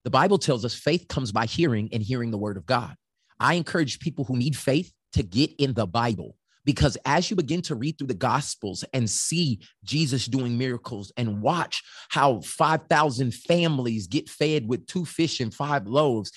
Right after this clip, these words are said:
and watch how God can speak to a, a fig tree that's not producing and tell, tell it to shrivel up, and the next day, the disciples who walk with Jesus come by and be like, "Yo, that actually worked." Like, what is going on?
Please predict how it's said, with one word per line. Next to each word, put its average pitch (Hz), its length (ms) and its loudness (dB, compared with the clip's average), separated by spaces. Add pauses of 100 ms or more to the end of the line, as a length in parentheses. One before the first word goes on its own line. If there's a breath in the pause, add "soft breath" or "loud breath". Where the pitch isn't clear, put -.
(240 loud breath)
and 113 280 -4
watch 151 380 0
how 135 160 2
God 139 320 0
can 131 140 0
speak 175 500 -4
to 135 240 2 (240 loud breath)
a, 107 240 -2
a 120 60 2
fig 175 340 2
tree 151 220 0
that's 131 220 -2
not 143 200 0
producing 143 480 -2
and 113 140 -6
tell, 143 220 -2
tell 147 280 -2
it 131 120 -6
to 113 60 -4
shrivel 143 360 -2
up, 151 160 -2
and 113 100 -2
the 107 40 -4
next 127 320 -4
day, 143 280 0 (300 loud breath)
the 117 140 0
disciples 135 580 2
who - 80 0
walk 131 320 4
with 151 100 -2
Jesus 117 320 -4
come 143 220 -4
by 151 180 2
and 151 80 0
be 143 80 -2
like, 131 200 0
"Yo, 143 180 0
that 147 240 -2
actually 127 460 -4
worked." 131 480 -2
Like, 131 320 2 (200 loud breath)
what 123 420 2
is 139 180 2
going 151 280 -4
on? 156 140 -2